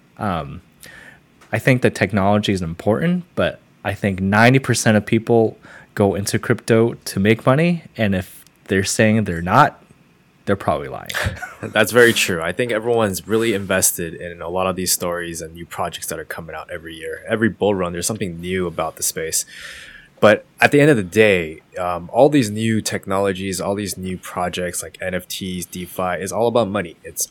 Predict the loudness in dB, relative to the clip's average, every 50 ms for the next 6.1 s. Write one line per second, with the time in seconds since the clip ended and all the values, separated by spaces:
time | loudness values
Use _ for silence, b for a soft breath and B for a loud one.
0 | _ 2 4 4 4 2 -4 -2 -2 -2 -2 -4 -6 -6 -6 -8 -10 _ _ _
1 | _ _ _ -2 -2 0 0 0 -2 0 0 0 0 0 -4 -6 -6 -8 -8 -4
2 | 0 2 4 4 4 4 2 0 -2 -4 -6 -6 -4 -6 -6 -6 -6 -8 -10 -8
3 | -6 -4 -4 -4 -4 -6 -8 -8 -8 -10 -10 -12 -16 B B B B B B B
4 | B B -4 -4 -4 -2 0 0 0 0 0 -2 -2 -4 -4 -4 -8 -10 -12 -10
5 | -10 -10 -10 -12 -14 -14 -14 -14 -14 -16 -16 -16 -18 -20 _ _ -14 -12 -12 -12
6 | -14